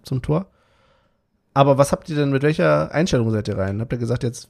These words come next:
wird's was? Oder habt ihr gedacht, ah, habt ihr vielleicht an das letzte, letzte Heimspiel gegen Stuttgart gedacht?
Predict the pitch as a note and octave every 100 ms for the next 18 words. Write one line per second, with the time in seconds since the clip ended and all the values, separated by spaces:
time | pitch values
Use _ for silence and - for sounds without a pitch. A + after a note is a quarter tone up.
0 | _ D3+ F#3 - G#3 G3+ - C#3+ C3 B2+
1 | C3+ B2+ C#3 C3 A#2+ A#2 A#2 C#3 C3 B2
2 | B2+ C#3 D3+ _ - - C#3 A#3 G3+ D#3
3 | E3+ - C3+ B2 A#2 - A#2 A#2 - A2+
4 | A2+ A2 A2 A2+ - _ _ G3 A3+ -
5 | A#2+ A#2+ A2 - G2+ G#2+ G2 - B2 -
6 | - - - - -